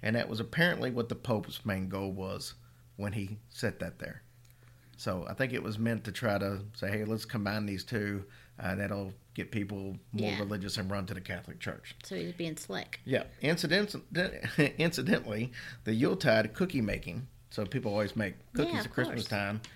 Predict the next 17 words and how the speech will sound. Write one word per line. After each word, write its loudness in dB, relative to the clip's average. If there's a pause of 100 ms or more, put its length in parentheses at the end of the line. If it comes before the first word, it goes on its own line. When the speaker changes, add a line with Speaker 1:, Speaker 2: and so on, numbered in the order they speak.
(520)
Speaker 1:
that 4
actually 2
was -2
reportedly 2
began 4
in 2
Finland 4
with 0 (120)
eight 2
carefully 2
cut 0
cookies, 0 (280)
including 0
one 2
of 0
those 4
shaped, 0